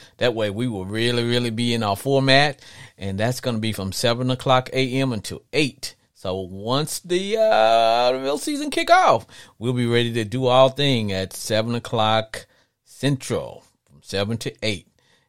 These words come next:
Now let's talk about today's show. All right, you guys know, if you're new, hang in there.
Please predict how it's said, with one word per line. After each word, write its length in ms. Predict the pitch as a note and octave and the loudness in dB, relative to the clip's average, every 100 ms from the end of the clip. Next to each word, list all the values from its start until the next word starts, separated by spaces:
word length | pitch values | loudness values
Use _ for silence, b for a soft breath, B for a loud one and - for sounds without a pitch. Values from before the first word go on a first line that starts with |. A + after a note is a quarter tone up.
| _ | _
Now 480 | F2+ A#2+ C3+ C3 A2 | 0 4 6 6 4
let's 240 | G2+ G#2+ | 2 0
talk 240 | - A2 G#2+ | 2 2 2
about 260 | G2+ G2+ | 0 -2
today's 460 | G#2 F2+ F#2+ G2+ G2+ | -4 -4 -2 -2 -4
show. 500 | - A2 A2 F2+ D#2 _ _ _ _ _ _ _ _ _ _ - | -2 0 0 -2 -8 _ _ _ _ _ _ _ _ _ _ -6
All 240 | A2 E3+ | 2 4
right, 300 | G3 E3 G2 - B B B | 8 6 6 0 B B B
you 180 | G#2+ C#3 | -6 2
guys 420 | D#3 D#3 E3 F3 | 6 6 6 4
know, 420 | G3 G#3+ C3 A2 B B B | 6 6 6 2 B B B
if 160 | A#2 G#2 | -10 -8
you're 160 | D#3 | -4
new, 400 | A3+ B3+ F4+ F#4+ - b b _ _ _ _ _ | 0 4 6 4 2 b b _ _ _ _ _
hang 220 | A#2 D#3 | -2 2
in 120 | D3 | 2
there. 260 | A2+ E2+ | 2 0